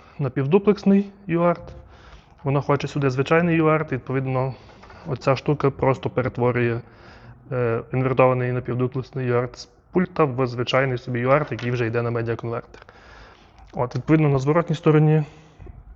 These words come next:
та сама штука, ми дістаємо звичайний U A R T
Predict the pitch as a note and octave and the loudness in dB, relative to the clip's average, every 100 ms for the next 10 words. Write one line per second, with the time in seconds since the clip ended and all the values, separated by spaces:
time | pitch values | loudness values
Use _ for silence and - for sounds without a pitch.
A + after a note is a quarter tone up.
0 | - _ - - - - C#3 A#2+ C3+ C3 | -20 _ -20 -20 -20 -2 0 2 0 2
1 | - E3+ D#3 C3+ B2+ B2+ C#3 C3 C3 B2+ | 2 2 2 0 -2 -4 -2 -2 0 -2
2 | B2 B2 D3+ D3 C#3 C3+ C3 | -4 -2 0 2 2 2 0